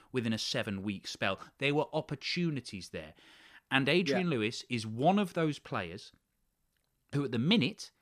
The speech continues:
Speaker 1: is not going to be at the World Match Play, is not going to be
Speaker 2: Yeah.
Speaker 1: at the World Grand Prix, and is not even in a qualifying spot for the World Championship. Now, we
Speaker 2: Correct.
Speaker 1: do not know how many ranking events there are going to be this year.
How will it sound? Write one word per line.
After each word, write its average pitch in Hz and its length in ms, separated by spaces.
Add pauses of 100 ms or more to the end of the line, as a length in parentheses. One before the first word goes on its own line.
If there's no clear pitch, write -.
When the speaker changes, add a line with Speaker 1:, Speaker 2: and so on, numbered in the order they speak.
(140)
Speaker 1:
is 101 160
not 120 240
going 175 200
to 165 100
be 156 80
at 156 80
the 127 60
World 123 240
Match 98 260
Play, 85 300
is 107 140
not 110 340
going 185 180
to 165 80
be 151 100
Speaker 2:
Yeah. 143 60
Speaker 1:
at - 40
the 135 60
World 123 280
Grand 107 260
Prix, 98 260 (240)
and 147 120
is 143 140
not 156 420 (180)
even 107 580 (220)
in 127 140
a 131 60
qualifying 110 720
spot - 380 (220)
for - 140
the 113 80
World 113 400
Championship. - 800 (400)
Now, 123 160
we 135 220
Speaker 2:
Correct. 156 180
Speaker 1:
do 202 160
not 180 340
know 127 520 (240)
how 143 320
many 139 460 (140)
ranking 117 400
events 104 540
there 107 140
are 101 60
going 104 320
to - 120
be 95 240
this 90 340
year. 87 260